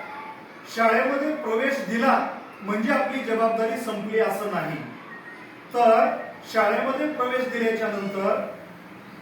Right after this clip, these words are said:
आपलं लेकरू शाळेत दररोज पाठवणं हे आपलं पहिलं कर्तव्य आहे. त्याला दररोज शाळेमध्ये पाठवलं पाहिजे.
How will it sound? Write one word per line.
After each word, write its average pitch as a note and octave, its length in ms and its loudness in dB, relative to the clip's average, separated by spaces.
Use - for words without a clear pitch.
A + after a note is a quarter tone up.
आपलं C4 380 4
लेकरू C4 380 2
शाळेत A3+ 340 2
दररोज C#4+ 400 2
पाठवणं A#3 440 0
हे A#3+ 140 0
आपलं A#3+ 300 0
पहिलं A3 340 2
कर्तव्य F#3 440 -2
आहे. - 320 -8
त्याला D4+ 180 2
दररोज D4 380 2
शाळेमध्ये B3+ 520 0
पाठवलं C#4 600 2
पाहिजे. F3+ 340 0